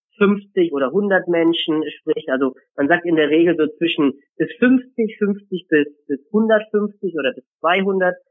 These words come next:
ist immer so eine Stufe. Und dann geht's von zweihundert bis fünfhundert ab und ab fünfhundert, sag ich jetzt mal, so vom Gefühl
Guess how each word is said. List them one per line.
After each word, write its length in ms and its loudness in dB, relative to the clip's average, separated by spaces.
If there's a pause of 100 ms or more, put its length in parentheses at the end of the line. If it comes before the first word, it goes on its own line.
(240)
ist 120 -8
immer 220 2
so 60 2
eine 160 4
Stufe. 580 0 (320)
Und 200 2
dann 160 4
geht's 180 -4
von 200 -2
zweihundert 340 2
bis 140 -8
fünfhundert 480 0
ab 200 2
und 140 -6
ab 140 0 (120)
fünfhundert, 640 0 (180)
sag 160 0
ich 100 -10
jetzt 200 -14
mal, 180 -6
so 80 -6
vom 160 -4
Gefühl 420 -2